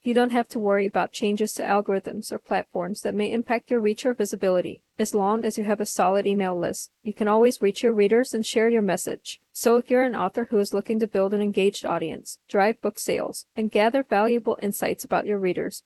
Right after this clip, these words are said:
email marketing is definitely worth considering. In the next section, we'll explore some of the key strategies and tactics for getting started with email marketing.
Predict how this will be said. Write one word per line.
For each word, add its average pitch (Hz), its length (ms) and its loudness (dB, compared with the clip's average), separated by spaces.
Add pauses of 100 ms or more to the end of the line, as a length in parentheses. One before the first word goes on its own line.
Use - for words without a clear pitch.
(120)
email 233 320 2
marketing 214 480 0
is 208 100 -4
definitely 233 500 0
worth 196 300 0
considering. 220 600 -2 (220)
In 214 120 2
the 214 80 4
next 208 340 0
section, - 460 -4 (100)
we'll 214 140 2
explore 214 440 0
some 233 220 0
of 220 120 0
the 220 60 -2
key 254 220 -2
strategies 190 640 -2
and 226 100 -4
tactics - 520 -4
for 214 100 -6
getting 220 240 2
started 208 360 2
with 196 180 -2
email 208 260 0
marketing. 196 520 -4